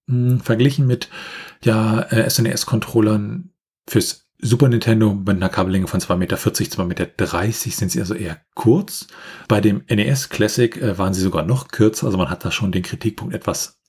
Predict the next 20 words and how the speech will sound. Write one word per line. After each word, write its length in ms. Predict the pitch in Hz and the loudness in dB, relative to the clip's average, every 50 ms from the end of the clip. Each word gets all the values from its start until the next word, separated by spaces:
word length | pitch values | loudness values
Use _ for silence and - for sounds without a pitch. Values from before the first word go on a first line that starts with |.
| _ _ | _ _
aufgegriffen. 840 | - 101 104 120 - - 104 85 90 87 90 - - 139 170 180 - _ - _ _ _ _ _ _ | 0 0 0 2 2 2 2 2 2 2 0 2 2 2 2 0 -2 _ -20 _ _ _ _ _ _
Und, 520 | 107 110 110 110 110 110 107 110 104 - | 4 6 6 6 4 4 0 -2 -2 -2
ähm, 160 | 104 98 87 | -2 0 0
wenn 80 | - 110 | 2 4
man 120 | 123 123 | 4 4
die 120 | 110 127 113 | 4 4 4
dann 160 | 123 117 107 | 4 4 4
mal 160 | 110 104 104 | 2 2 2
in 80 | 101 95 | 0 -2
die 140 | 101 92 - | -4 -4 -2
Hand 280 | - 160 180 180 - | 0 0 0 2 2
nimmt, 240 | - 113 127 151 - | 2 2 2 2 0
dann 140 | 101 95 - | -2 -4 -2
fühlt 240 | - - 131 131 - | 0 2 2 2 0
sich 140 | 127 - | -2 -2
der 200 | - 110 104 120 | 0 0 0 0
Originalcontroller 840 | 120 101 92 90 - 82 107 151 - - - - - - 104 104 101 | 0 -2 -4 -4 -4 -2 -2 -2 0 0 0 0 2 2 2 2 2
für 140 | - - - | 0 -2 -4
Super 260 | - - 131 143 131 | -2 0 2 2 4
Nintendo 440 | 113 107 95 107 101 98 101 104 104 | 4 2 2 0 0 2 2 2 0